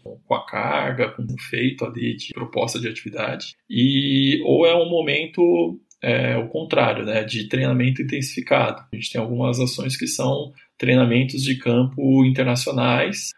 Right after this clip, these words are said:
né, realizados aqui no Brasil mesmo ou em outros países, onde o objetivo é realmente que, que eles treinem bastante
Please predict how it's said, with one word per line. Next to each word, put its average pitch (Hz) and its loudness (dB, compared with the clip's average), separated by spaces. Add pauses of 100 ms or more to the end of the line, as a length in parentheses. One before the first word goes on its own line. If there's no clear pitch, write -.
(120)
né, 107 2
realizados 110 -2
aqui - -8
no 123 0
Brasil 113 -2
mesmo 117 -2
ou 117 2
em 113 -4
outros 113 -8
países, 120 0 (180)
onde 123 2
o 131 2
objetivo 123 2
é 123 2
realmente 127 0
que, - -6 (180)
que - -8
eles 107 -10
treinem 117 -4
bastante 123 -2